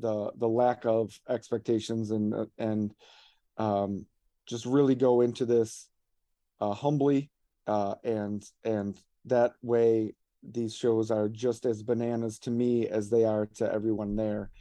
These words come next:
It's, it's not lost on us. It's, it's amazing to have the support.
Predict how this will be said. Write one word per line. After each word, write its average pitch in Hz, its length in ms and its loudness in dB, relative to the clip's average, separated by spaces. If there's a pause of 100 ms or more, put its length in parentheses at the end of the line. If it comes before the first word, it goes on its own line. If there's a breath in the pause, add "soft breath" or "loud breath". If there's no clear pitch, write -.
(200 soft breath)
It's, 117 240 -4
it's 120 160 -6
not 139 160 4
lost 117 300 2
on 107 120 0
us. 104 200 -2
It's, - 280 -4
it's - 280 -4
amazing 120 580 2
to 113 80 2
have 113 180 2
the 113 100 -2
support. 120 580 0